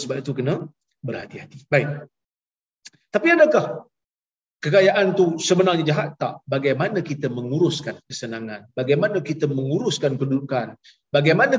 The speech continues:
kita menguruskan kekayaan? Kena struggle lebih sikit lah. Kerana Allah Ta'ala dah bagi senang di tempat lain, Allah Ta'ala nak adilnya Allah ni dijadikan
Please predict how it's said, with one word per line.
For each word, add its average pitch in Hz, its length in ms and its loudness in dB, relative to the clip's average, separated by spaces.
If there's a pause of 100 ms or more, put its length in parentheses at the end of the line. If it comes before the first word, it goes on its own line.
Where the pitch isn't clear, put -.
kita 208 240 -2
menguruskan 185 440 0
kekayaan? 151 340 0 (240)
Kena 165 280 2
struggle 170 400 0
lebih 143 200 -4
sikit - 220 -10
lah. 143 80 -12 (520)
Kerana 139 200 2
Allah 139 180 4
Ta'ala 160 260 0
dah 151 160 4
bagi 156 220 0
senang 254 360 2
di 226 100 -8
tempat 240 280 2
lain, 262 180 4 (540)
Allah 147 240 -2
Ta'ala 135 320 -4 (560)
nak 147 140 0 (280)
adilnya 208 480 2
Allah 202 200 4 (100)
ni 392 160 -4
dijadikan 143 520 -4